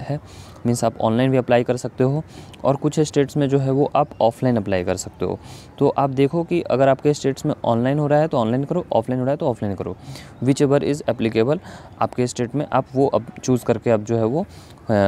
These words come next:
इससे सर्टिफिकेट ले सकते हो, ओके। So I hope कि ये वाला बात आपको समझ में आया होगा। And, अ, उसके बाद जो है वो, अ, इसके बाद मैं आप सभी को बता देता हूँ कि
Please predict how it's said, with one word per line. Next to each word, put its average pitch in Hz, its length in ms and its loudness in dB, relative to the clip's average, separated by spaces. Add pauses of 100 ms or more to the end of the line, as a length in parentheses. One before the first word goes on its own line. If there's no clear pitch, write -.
(460)
इससे 135 180 -2
सर्टिफिकेट 120 560 0
ले 104 140 4
सकते - 280 -4
हो, 87 180 -4 (180)
ओके। 170 180 0 (840)
So - 120 -4
I 131 120 4
hope 135 140 2
कि 139 100 2
ये 123 80 6
वाला 120 180 4
बात 117 220 0
आपको 117 160 -4
समझ 110 260 -2
में 113 100 2
आया 110 120 4
होगा। 113 260 2 (600)
And, 104 260 2
अ, 101 440 4 (440)
उसके - 200 0
बाद 139 180 2
जो 143 120 -4
है 139 120 -2
वो, 135 320 0 (380)
अ, 107 300 2 (260)
इसके - 200 -2
बाद 117 240 4
मैं 123 80 2
आप 117 160 0
सभी 120 240 -2
को 120 100 0
बता 117 220 2
देता 113 180 0
हूँ 127 200 -2
कि 196 200 0